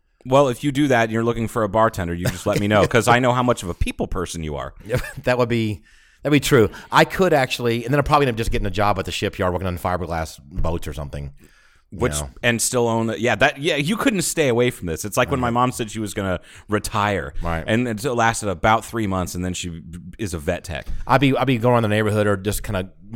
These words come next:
Speaker 2: cruising around, seeing who's working with composite materials in the, in the neighborhood, in the county,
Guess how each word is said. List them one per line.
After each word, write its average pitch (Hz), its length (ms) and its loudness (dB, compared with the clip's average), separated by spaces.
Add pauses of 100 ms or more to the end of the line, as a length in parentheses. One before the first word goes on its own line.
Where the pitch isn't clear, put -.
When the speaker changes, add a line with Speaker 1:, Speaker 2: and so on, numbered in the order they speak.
(680)
Speaker 2:
cruising 110 380 2
around, 98 500 0
seeing 101 220 -4
who's 92 160 -4
working 92 200 -6
with 90 140 -8
composite 87 400 -6
materials 85 640 -8
in 87 140 -10
the, 82 180 -8
in 82 120 -12
the 80 120 -10
neighborhood, 82 720 -6 (240)
in 90 80 -4
the 87 60 -6
county, 82 560 -8